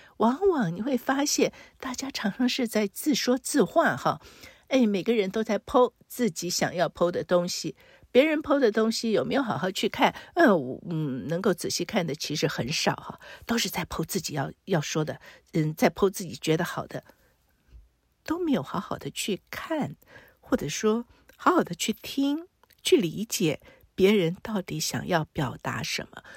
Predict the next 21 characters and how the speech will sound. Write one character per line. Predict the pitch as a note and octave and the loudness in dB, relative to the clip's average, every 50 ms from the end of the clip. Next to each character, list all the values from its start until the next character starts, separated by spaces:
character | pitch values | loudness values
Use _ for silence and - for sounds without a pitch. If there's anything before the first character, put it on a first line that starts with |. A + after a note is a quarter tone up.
| - _ | -20 _
这 | - - | -4 -2
是 | G4+ - F#4+ | 0 2 4
我 | D4 G3+ C#3+ | 2 2 0
们 | - - | -2 -6
的 | D#3+ F3+ | -8 -6
一 | F#3+ G3 | -6 -6
个 | G3 - G#3 G3 | -6 -6 -6 -6
普 | - - - A3+ | -8 -8 -12 -8
遍 | - - A#3+ B3 | -2 2 2 2
的 | G3+ G3 F#3 | 2 0 -2
问 | G#3 C#4 E4 D4+ - | -4 -4 -6 -6 -6
题 | - - - - | -10 -12 -14 -10
吧。 | - - - - - _ _ _ _ _ _ - _ _ _ _ _ - | -6 -6 -6 -6 -8 _ _ _ _ _ _ -20 _ _ _ _ _ -8
呃， | - G3+ F#3+ F3 E3+ D#3+ D3+ | -2 0 0 0 0 0 -2
对 | D3+ - G#3+ F#3 E3 | -2 0 2 2 2
于 | D#3+ | 2
正 | E3 - E4+ C4+ | 2 2 2 2
常 | A3+ - E3 | 2 2 0
人 | D3+ D#3 | 0 0
来 | C#3 C3 D3+ | 0 0 0
说， | D#3 - - F3 E3 F#3+ | 0 2 2 2 2 2